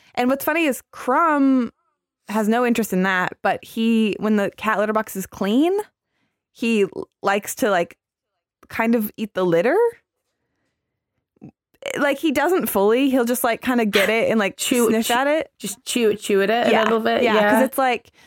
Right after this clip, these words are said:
Speaker 1: the kind we get, I think, is clay based.
Speaker 2: Yeah.
Speaker 1: And so I think it's just, like, dirt, basically. It's not that
Speaker 2: Yeah,
Speaker 1: big of a
Speaker 2: yeah.
Speaker 1: deal, but I'm always like,
Speaker 2: Sure.
Speaker 1: "What? Why? Both of you, can you just leave this box alone?"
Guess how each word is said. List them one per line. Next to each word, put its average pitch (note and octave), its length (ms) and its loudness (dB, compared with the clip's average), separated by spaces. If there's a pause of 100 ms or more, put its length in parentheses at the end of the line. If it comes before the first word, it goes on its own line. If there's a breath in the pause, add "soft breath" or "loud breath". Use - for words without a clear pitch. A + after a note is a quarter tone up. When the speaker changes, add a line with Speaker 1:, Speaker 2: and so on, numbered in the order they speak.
(120)
Speaker 1:
the - 60 -14
kind B3+ 240 -2
we D4 100 2
get, A#3+ 160 0
I A3 60 0
think, G#3 240 -4
is F#3+ 140 -4
clay E3 320 0
based. B3+ 640 -4 (720)
Speaker 2:
Yeah. E3+ 160 2
Speaker 1:
And D#3+ 100 2
so E3+ 60 4
I F3 80 2
think B3+ 160 0
it's C4 80 -2
just, A3+ 120 -2
like, F3+ 200 -4
dirt, C#3+ 340 -2
basically. G#3 680 -2
It's G3+ 120 -6
not F#3+ 140 4
that F3 160 4
Speaker 2:
Yeah, F3 80 6
Speaker 1:
big F3 60 4
of - 40 6
a E3+ 180 4
Speaker 2:
yeah. F#3 60 4
Speaker 1:
deal, D4 260 2
but B3 160 0
I'm A#3+ 140 2
always C4 160 0
like, C4 80 0
Speaker 2:
Sure. E3+ 120 4
Speaker 1:
"What? - 260 4
Why? C4 280 0
Both D4+ 280 -2
of D#4 80 2
you, D4+ 160 4
can B3 100 0
you B3 100 4
just A#3 240 -4
leave A3+ 220 2
this A#3 160 -2
box G#3 300 -4
alone?" F#3+ 420 0